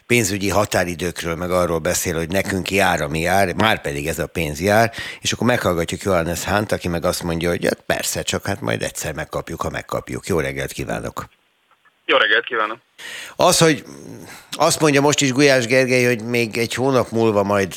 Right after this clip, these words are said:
Speaker 1: ö, kiküldjük a számlát, és az majd kilencven napos lejáratú, és akkor a bizottság majd utal. Ez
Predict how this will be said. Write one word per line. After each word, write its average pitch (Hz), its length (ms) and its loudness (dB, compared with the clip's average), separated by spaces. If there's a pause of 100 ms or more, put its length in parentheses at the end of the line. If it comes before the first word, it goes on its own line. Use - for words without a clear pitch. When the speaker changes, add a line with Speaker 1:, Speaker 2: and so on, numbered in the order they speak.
(180)
Speaker 1:
ö, 90 40 -8 (320)
kiküldjük 95 500 -4
a 92 60 -2
számlát, 107 560 0
és 95 160 -4
az 92 100 -8
majd 90 200 -8
kilencven 87 500 -4
napos 87 340 -6
lejáratú, 85 540 -4
és 82 180 -4
akkor 85 280 -6 (320)
a 62 160 -10
bizottság 80 480 -6
majd 73 200 -12
utal. 104 380 0 (520)
Ez 101 340 -4